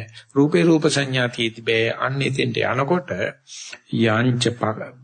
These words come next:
චේතේති යංච පකප්පේති යංච අනුසේති ආරම්මන මේතං හොති විඥානසතිතිය. ඔබ මෙතෙන්ට එනකම් භාවනා කරුවාට පස්සේ යමක් චේතනා කරන, යමක් කල්පනා කරන, යමක් අනුසය වෙනවා නම් විඥානේ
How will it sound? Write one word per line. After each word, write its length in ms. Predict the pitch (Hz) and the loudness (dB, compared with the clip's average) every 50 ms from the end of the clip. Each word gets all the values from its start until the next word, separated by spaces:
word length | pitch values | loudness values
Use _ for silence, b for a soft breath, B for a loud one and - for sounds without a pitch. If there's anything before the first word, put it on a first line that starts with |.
| _ - | _ -8
චේතේති 680 | _ - - 120 120 120 120 127 139 143 156 160 156 190 | _ -2 0 0 0 0 2 4 4 4 4 2 2 0
යංච 240 | 147 123 127 127 123 127 | 0 2 0 0 0 -2
පකප්පේති 840 | 123 123 123 120 123 - - - - 147 147 147 160 170 190 180 147 | -2 -2 -4 -2 -2 -2 -2 -4 -4 -2 -2 -2 -2 -2 -2 0 0
යංච 300 | 131 120 123 123 127 - 139 | 0 0 0 -2 -2 -2 -2
අනුසේති 760 | - - 123 143 180 170 - 170 135 107 98 98 - 147 143 | 0 0 0 2 2 2 2 2 2 0 -2 -2 -2 -2 0
ආරම්මන 480 | 135 131 139 143 139 135 135 135 131 | 0 2 2 0 0 0 0 0 0
මේතං 440 | 127 127 127 127 127 123 120 117 113 | 0 0 0 0 0 -2 -2 -2 -2
හොති 220 | 117 123 123 - 165 | -2 -2 0 2 2
විඥානසතිතිය. 1000 | 151 147 147 147 143 131 127 135 135 - - - - - 131 120 - - 127 120 113 110 | 2 2 0 0 -2 -2 -2 -2 -2 -2 -2 -2 -4 -4 -6 -6 -4 -4 -4 -2 -2 -2
ඔබ 140 | 113 123 127 139 | -4 2 2 2
මෙතෙන්ට 440 | 123 123 120 113 113 147 156 151 147 | 2 2 0 0 0 0 0 0 0
එනකම් 320 | 156 151 151 143 147 143 143 | 0 -2 0 -2 -4 -2 -2
භාවනා 400 | 139 123 127 135 135 131 131 127 | -2 0 0 0 0 0 -2 -2
කරුවාට 360 | 120 123 120 120 107 98 - | -2 0 0 0 0 -2 -2
පස්සේ 840 | - 104 104 - - - - - - - 67 73 76 76 92 139 147 - B B B B B B B B B B | -2 0 0 2 2 2 2 2 0 -2 -2 -4 -4 -4 -4 -4 -4 -8 B B B B B B B B B B
යමක් 360 | - 123 117 139 175 214 214 - | 0 0 2 4 2 2 0 0
චේතනා 560 | - - - 156 143 147 156 147 123 123 123 | 0 0 2 2 2 2 0 0 2 0 0
කරන, 300 | - - - 110 113 113 120 143 | 0 -2 -4 -4 -2 -2 -2 0
යමක් 400 | 151 147 143 143 147 151 147 - | 0 0 0 0 -2 -2 -4 -10
කල්පනා 540 | - - 131 135 135 - 156 156 160 165 156 | -4 0 0 0 2 2 0 2 2 0 0
කරන, 320 | - - 135 117 117 120 | -2 -2 -2 0 0 0
යමක් 320 | 127 131 123 135 160 160 127 | 0 0 0 0 -2 -2 -2
අනුසය 440 | 139 120 127 139 131 123 - 202 202 | -2 0 0 2 2 4 4 4 4
වෙනවා 300 | 170 135 107 104 104 104 | 4 2 2 2 0 0
නම් 200 | 107 120 135 131 | 0 0 0 0
විඥානේ 520 | 127 131 127 127 131 120 123 123 139 151 | -2 -4 -4 -2 -2 -2 0 0 0 -2